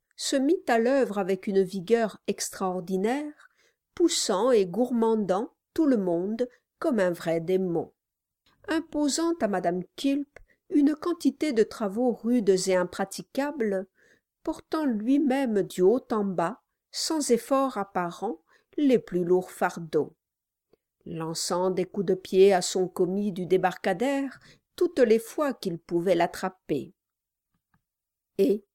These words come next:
faisant exprès d'administrer avec sa charge des bosses à la tête ou des renfoncements dans la poitrine de monsieur Brass, qui se tenait debout dans l'escalier sur son passage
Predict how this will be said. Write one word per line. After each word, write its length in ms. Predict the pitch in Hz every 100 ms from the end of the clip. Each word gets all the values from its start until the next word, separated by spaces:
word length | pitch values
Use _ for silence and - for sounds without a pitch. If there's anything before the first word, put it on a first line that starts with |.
| _
faisant 480 | - - 196 190 208
exprès 480 | 220 - - - 233
d'administrer 840 | 214 190 202 202 202 - - 240
avec 300 | 214 202 190
sa 180 | - 190
charge 640 | - - 226 202 175 160 - - - -
des 220 | 180 214
bosses 540 | 185 226 254 - 214 208
à 80 |
la 140 | 196 190
tête 520 | - 254 247 - - _ _ -
ou 140 | 247
des 160 | 226 247
renfoncements 920 | 247 269 - 269 - 240 226 247 214
dans 120 | 185
la 120 | 185
poitrine 640 | - 196 - 233 220 190
de 100 | 185
monsieur 420 | 185 185 - 196
Brass, 680 | 185 190 247 311 - - - _ _ -
qui 120 | 214
se 160 | - 208
tenait 300 | 208 208 226
debout 480 | 170 214 185 254
dans 140 | 220 190
l'escalier 640 | 190 - - 202 196 233
sur 200 | 233 196
son 180 | - 190
passage 800 | 190 190 - 240 226 180 170 151